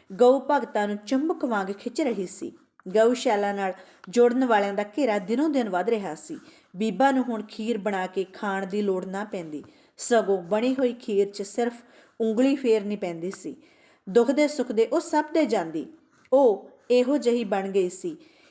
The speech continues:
ਹੀਣੇ ਤੋਂ ਹੀਣਾ ਬੰਦਾ ਵੀ ਉਹਦੇ ਕੋਲ ਖੜ ਕੇ ਆਪਣੇ ਆਪ ਨੂੰ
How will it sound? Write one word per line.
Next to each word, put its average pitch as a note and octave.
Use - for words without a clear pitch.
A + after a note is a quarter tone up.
ਹੀਣੇ C4
ਤੋਂ C4+
ਹੀਣਾ A#3
ਬੰਦਾ G3+
ਵੀ F#3
ਉਹਦੇ B3+
ਕੋਲ G3+
ਖੜ G#3+
ਕੇ A#3+
ਆਪਣੇ B3
ਆਪ A3+
ਨੂੰ G3+